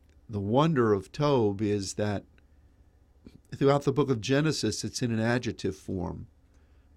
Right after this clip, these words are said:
<clears throat> which would indicate that we, uh,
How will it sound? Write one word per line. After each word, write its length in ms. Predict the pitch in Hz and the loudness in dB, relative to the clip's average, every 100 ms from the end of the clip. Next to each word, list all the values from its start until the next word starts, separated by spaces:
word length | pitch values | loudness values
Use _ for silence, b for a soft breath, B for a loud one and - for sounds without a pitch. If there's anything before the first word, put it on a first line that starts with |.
| - | -10
<clears throat> 420 | 160 - 123 147 | -10 -4 -2 -2
which 340 | 160 156 123 - | 0 0 0 0
would 140 | 151 | 2
indicate 600 | 151 165 160 131 113 107 - _ - - _ _ _ _ _ _ _ _ _ _ _ _ _ b b b - | 4 2 0 2 2 0 -6 _ -20 -20 _ _ _ _ _ _ _ _ _ _ _ _ _ b b b -2
that 200 | 127 117 | 0 2
we, 400 | 127 139 139 117 | 2 2 4 4
uh, 280 | 107 98 | 2 0